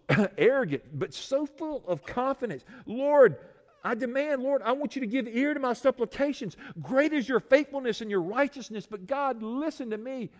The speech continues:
Guys, let's, let's approach the Lord this year with newfound confidence in Him, and He can do the impossible, that He can part the rivers, that He, man, He can just do all. How many believe with God all things are possible?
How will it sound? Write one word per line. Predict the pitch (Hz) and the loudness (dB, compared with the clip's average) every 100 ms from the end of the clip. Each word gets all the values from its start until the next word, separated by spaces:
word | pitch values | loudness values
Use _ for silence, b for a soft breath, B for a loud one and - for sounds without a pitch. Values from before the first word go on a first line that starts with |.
| B B 160 | B B -4
Guys, | 254 240 - b b b 202 | -2 -2 -8 b b b -4
let's, | 220 302 - - - b b | 4 4 2 -10 -20 b b
let's | 285 311 | -2 0
approach | 302 - 240 196 - | -2 -2 -2 -2 -4
the | 175 | -4
Lord | 165 170 160 | 0 0 0
this | 139 - - | -4 -8 -8
year | 160 180 226 180 | -6 -6 -10 0
with | 175 | 0
newfound | 139 160 208 220 - 196 190 175 - | 0 -2 -2 -2 -6 -8 -6 -8 -4
confidence | 202 202 208 208 202 - | -2 -2 -2 -8 -10 -8
in | 151 | -6
Him, | 139 123 196 220 202 254 220 | -6 -6 -6 -6 -8 -12 -6
and | 175 147 208 | -6 -6 -6
He | - 226 | -2 -2
can | - 185 | -2 -4
do | 147 196 | -4 -6
the | 175 | -4
impossible, | 151 - 202 202 196 226 208 254 185 | -6 -8 -8 -8 -6 -8 -8 -8 -4
that | 151 | -2
He | 220 | -2
can | 214 185 | 0 -2
part | - 202 202 165 | 0 0 0 0
the | 156 | -2
rivers, | 156 190 220 202 262 B | 0 0 0 -6 -12 B
that | 180 | -4
He, | 180 226 - B | -2 -4 -8 B
man, | 208 214 | -6 -2
He | 180 240 | -4 -2
can | 214 170 | -4 -4
just | 190 - | -6 -6
do | 190 160 - | -8 -6 -2
all. | 214 214 - | -2 -2 -6
How | 190 | -4
many | 233 | -2
believe | 196 208 151 | -2 -2 -4
with | 123 | -6
God | 151 143 127 | -6 -6 -4
all | 127 | -4
things | 131 113 | -6 -10
are | 113 | -10
possible? | 120 117 123 170 | -10 -10 -12 -16